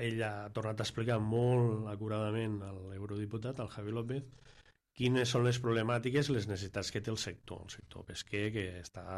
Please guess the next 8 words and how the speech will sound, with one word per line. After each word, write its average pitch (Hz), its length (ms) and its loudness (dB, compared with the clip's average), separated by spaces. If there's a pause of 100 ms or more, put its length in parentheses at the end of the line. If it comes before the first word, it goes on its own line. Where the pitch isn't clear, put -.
(460)
en 95 160 -6
frantica 101 800 -2
decadència 104 640 -4
i 107 120 -2
amb 104 160 -2
unes 101 180 -8 (340)
problemàtiques 104 640 0
importants, - 640 -8